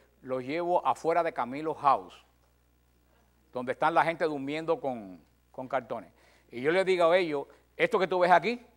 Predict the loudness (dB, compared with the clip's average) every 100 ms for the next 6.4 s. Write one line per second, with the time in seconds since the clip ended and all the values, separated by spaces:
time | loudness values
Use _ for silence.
0 | _ _ _ -6 -6 -6 -4 -2 -2 -4
1 | -6 -4 -4 -4 -10 -10 -14 _ _ _
2 | _ _ _ _ _ _ _ _ _ _
3 | _ _ _ _ _ _ _ _ _ _
4 | _ _ _ -4 -2 0 -2 -2 -2 -2
5 | -2 -2 -2 0 0 -2 -4 -4 -2 -4
6 | -4 -8 -8